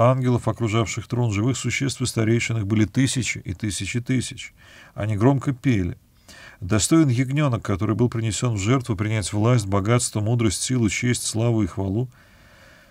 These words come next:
«Потом я услышал, как все существа на небе, на земле, под землей, на море и все, что в них, говорили сидящему на троне и ягненку: да будет хвала, честь, слава и власть вовеки.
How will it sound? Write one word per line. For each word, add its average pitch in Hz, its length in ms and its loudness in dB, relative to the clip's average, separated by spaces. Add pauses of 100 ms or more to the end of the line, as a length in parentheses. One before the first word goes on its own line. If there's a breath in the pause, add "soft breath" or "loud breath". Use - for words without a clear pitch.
(360 soft breath)
«Потом 139 240 2
я 143 140 4
услышал, 156 340 2
как 143 160 2
все 156 160 2
существа 135 600 2
на 120 120 4
небе, 123 560 2
на 110 140 -2
земле, 104 400 2
под 120 160 0
землей, 104 380 0
на 104 120 0
море 107 300 4
и - 20 4
все, 117 240 -2
что - 160 -4
в 110 60 -2
них, 120 140 0
говорили 110 420 2
сидящему 110 560 0
на 104 120 -2
троне 113 340 2
и - 20 2
ягненку: 117 460 0
да 104 80 0
будет 98 260 -2
хвала, 107 380 0
честь, 117 360 -2
слава 107 380 0
и 101 60 2
власть 98 360 -2
вовеки. 98 520 0